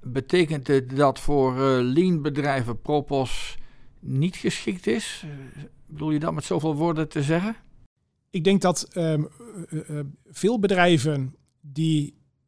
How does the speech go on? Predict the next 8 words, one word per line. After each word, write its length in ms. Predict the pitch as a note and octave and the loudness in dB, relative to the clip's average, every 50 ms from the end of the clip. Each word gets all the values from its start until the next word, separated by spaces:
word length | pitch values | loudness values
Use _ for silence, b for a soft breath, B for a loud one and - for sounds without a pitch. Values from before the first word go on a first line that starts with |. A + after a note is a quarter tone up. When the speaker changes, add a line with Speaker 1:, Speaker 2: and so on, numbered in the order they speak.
| _ | _
Speaker 2:
zelf 580 | - D3 A2+ - E3 F#3+ G#3+ G#3 - - - - - _ _ _ _ _ _ _ _ - | -8 -4 -2 0 2 2 2 0 -2 -8 -14 -16 -20 _ _ _ _ _ _ _ _ -14
vinden 440 | B2 - - F#3 A#3 A#3+ G3+ E3 | -6 -2 2 4 4 4 4 2
dat 160 | D3+ E3 D#3+ - | 2 0 -2 -2
ze 140 | E3+ - | -2 -2
een 120 | E3 D3+ D3 | 0 0 2
lean 240 | E3 G3+ G#3+ F3+ - | 2 2 2 2 0
proces 540 | - E3 D#3+ C3+ - - D3+ C#3+ - - | -2 -2 -2 0 0 -2 -2 -2 -2 -2
hebben, 460 | - C3+ C3+ B2+ C3+ C3 B2 B2 A2 | -4 -4 -6 -6 -8 -8 -10 -10 -12